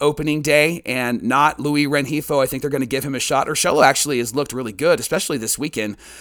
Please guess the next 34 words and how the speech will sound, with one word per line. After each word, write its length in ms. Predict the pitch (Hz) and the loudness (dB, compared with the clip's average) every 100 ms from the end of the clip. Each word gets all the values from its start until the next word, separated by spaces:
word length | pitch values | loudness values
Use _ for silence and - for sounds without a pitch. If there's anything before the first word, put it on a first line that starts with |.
| - | -8
and 120 | - | -2
we'll 100 | 131 | -2
talk 300 | 135 160 139 | 2 2 2
a 60 | 110 | 2
little 140 | 135 | -2
bit 120 | 135 139 | -2 0
later 260 | 131 147 | 0 2
about, 380 | 110 120 110 - - | 0 0 -2 -4 -10
uh, 220 | 107 98 - | -6 -6 -8
his, 300 | - 113 - | -6 -6 -6
his 200 | 117 92 | -10 -4
bat. 320 | 120 120 - | 2 2 2
He's 320 | 123 120 - - - - | -4 -4 -4 -8 -20 -8
looked 280 | 117 135 117 | -2 -2 -2
really, 400 | 123 139 139 - | 0 2 2 0
really 240 | 127 117 | -4 -2
strong. 420 | - - 123 120 | -2 -2 -2 -2
But 140 | 113 143 | 0 -2
I 40 | |
think 300 | 151 196 - | 0 -4 -2
for 80 | 196 | -2
the 60 | 180 | 6
most 280 | 220 285 | 6 6
part, 320 | - 143 139 - | 4 0 -2 2
we're 160 | 170 196 | 4 4
gonna 160 | 214 | 6
see 180 | - 196 | 4 6
a 60 | 160 | 4
lineup 480 | 165 170 156 151 | 4 4 4 2
that's 160 | 143 - | 0 -4
gonna 120 | 160 | -4
be 120 | 147 | -4
based 480 | 127 135 143 135 - | 0 2 2 0 -2
upon 540 | 120 - 143 131 120 | -6 -6 -6 -4 -4